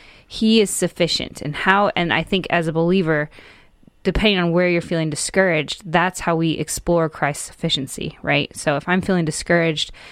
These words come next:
in my marriage, how can I understand Scripture and who Christ is and how he, how is he sufficient for me when I feel like my marriage is not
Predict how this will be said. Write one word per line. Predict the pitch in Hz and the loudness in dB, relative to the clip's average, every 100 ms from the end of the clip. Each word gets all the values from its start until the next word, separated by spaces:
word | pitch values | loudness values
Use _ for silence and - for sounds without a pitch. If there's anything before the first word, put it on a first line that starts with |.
| - - | -16 -8
in | |
my | 160 147 | -4 0
marriage, | 170 165 151 - | 2 2 2 -2
how | - 175 | -2 -2
can | - 175 | 0 0
I | 151 147 - - _ _ _ _ | 0 -2 -6 -14 _ _ _ _
understand | 190 185 180 - 175 160 | 2 2 2 0 -2 -2
Scripture | - 180 - 170 | -2 -2 0 -2
and | 160 | -2
who | - | -4
Christ | 165 - 185 190 - 160 | -6 -2 0 0 0 0
is | 151 | 0
and | 160 - | -2 0
how | 165 | 0
he, | 160 190 - | 0 -4 -4
how | - 185 | 0 0
is | 202 | 0
he | - | -4
sufficient | 185 180 - 180 - - | -4 -4 -2 -2 -2 -8
for | 165 | -6
me | 160 160 151 147 - - - - _ | -4 -2 -2 -4 -8 -18 -20 -20 _
when | 170 160 156 | 0 2 0
I | 156 | -2
feel | - 175 | -2 2
like | 156 156 | 2 0
my | 156 147 | -2 -2
marriage | 156 156 147 147 143 | 0 0 0 -2 -4
is | 139 156 | -8 -6
not | 139 127 - - | -4 -6 -8 -12